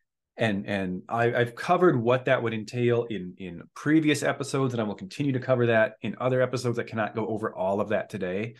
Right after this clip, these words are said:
Um, but that's not information that's hard to find, like, like how to have good sleep hygiene or how to eat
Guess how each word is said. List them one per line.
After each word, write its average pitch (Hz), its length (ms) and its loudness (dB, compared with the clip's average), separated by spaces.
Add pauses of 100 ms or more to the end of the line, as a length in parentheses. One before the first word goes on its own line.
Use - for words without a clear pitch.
(400)
Um, 90 540 -2
but 120 100 0
that's 139 220 4
not 135 320 4
information 120 560 -2
that's 92 160 -8
hard 87 300 -4
to 82 60 -12
find, - 380 -8
like, 95 240 -4
like 90 180 -6
how 107 280 0
to 101 80 2
have 101 220 2
good 98 120 -2
sleep 95 280 -8
hygiene 95 400 -2
or 87 60 -8
how 101 140 -2
to 98 160 -6
eat 92 240 -6